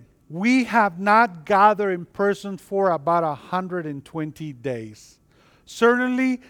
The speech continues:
the longest time in my life away from the community of believers gatherings to celebrate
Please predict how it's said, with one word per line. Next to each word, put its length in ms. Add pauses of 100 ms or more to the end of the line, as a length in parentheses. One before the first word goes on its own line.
(160)
the 160
longest 880
time 520
in 200
my 260
life 400 (420)
away 640
from 260
the 160
community 680
of 340
believers 840 (280)
gatherings 840 (400)
to 100
celebrate 880